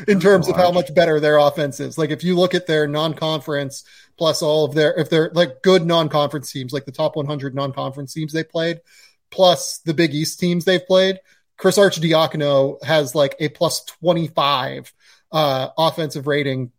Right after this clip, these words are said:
Speaker 1: like, when he's on the court versus when he's off the court. It's, like, completely wild.
Speaker 2: Wow.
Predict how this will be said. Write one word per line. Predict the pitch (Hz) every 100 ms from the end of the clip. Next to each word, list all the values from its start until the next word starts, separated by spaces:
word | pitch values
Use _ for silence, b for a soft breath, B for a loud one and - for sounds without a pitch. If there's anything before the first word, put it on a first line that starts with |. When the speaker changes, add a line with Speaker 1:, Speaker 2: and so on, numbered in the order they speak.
| _ _
Speaker 1:
like, | 170 151
when | 160
he's | 156 147
on | 147 147
the | 139
court | 151 135 135
versus | 135 135
when | 139
he's | 127
off | 131 123
the | -
court. | 131 123
It's, | 139 -
like, | 139 135
completely | 147 127 165 160 165 139
wild. | 131 131 127 135 - _ _
Speaker 2:
Wow. | - 90 87